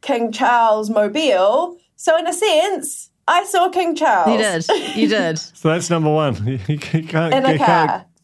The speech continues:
Speaker 3: can't say bigger than that.
Speaker 1: I mean, that was it. Yeah, it would have, it would have been a waste of time. Also,
Speaker 2: But your
Speaker 1: Emmanuel
Speaker 2: holiday's not,
Speaker 1: Macron.
Speaker 2: your hol-, holiday is not over yet.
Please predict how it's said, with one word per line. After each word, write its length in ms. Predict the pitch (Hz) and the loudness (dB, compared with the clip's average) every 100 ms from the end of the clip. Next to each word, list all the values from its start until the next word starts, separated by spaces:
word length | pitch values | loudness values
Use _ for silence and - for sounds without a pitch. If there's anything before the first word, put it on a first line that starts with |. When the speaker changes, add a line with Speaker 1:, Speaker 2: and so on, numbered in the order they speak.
| _ | _
Speaker 3:
can't 300 | - 147 123 | -4 -2 -2
say 160 | 139 135 | -2 0
bigger 280 | 135 127 | 0 0
than 160 | 117 117 | 0 0
that. 260 | 113 104 - - _ _ _ _ _ _ _ _ _ - | 0 -2 -6 -18 _ _ _ _ _ _ _ _ _ -4
Speaker 1:
I 80 | 214 | -2
mean, 160 | 220 | 0
that 180 | 220 226 | 2 0
was 140 | 170 175 | 0 0
it. 260 | 143 113 - | 0 0 0
Yeah, 280 | 170 147 | 2 2
it 60 | 185 | 2
would 140 | 277 | 2
have, 120 | 277 247 | 2 0
it 100 | 254 | 2
would 140 | 254 | 2
have 120 | 262 | 2
been 120 | 247 | 0
a 80 | 202 | 0
waste 280 | 175 160 - | 0 -2 -6
of 100 | 127 | -12
time. 420 | - 101 110 175 _ - | -4 -2 -2 -6 _ -4
Also, 260 | 214 214 | -2 2
Speaker 2:
But 100 | 349 | 2
your 80 | 339 | 4
Speaker 1:
Emmanuel 280 | 359 370 349 | 2 2 2
Speaker 2:
holiday's 180 | 320 285 - | 2 2 0
not, 360 | 247 214 156 | 0 2 0
Speaker 1:
Macron. 180 | 151 160 _ - | -2 -10 _ -8
Speaker 2:
your 200 | 262 302 | -4 -2
hol-, 240 | - 311 | -2 -4
holiday 800 | 311 - - 339 349 240 214 202 | -6 -12 -4 -2 0 0 -2 -2
is 220 | - 190 | -4 -4
not 220 | 202 220 214 | -2 -2 -2
over 120 | 170 | -2
yet. 720 | 151 202 440 220 349 - - | -2 -2 -2 -2 -4 -8 -18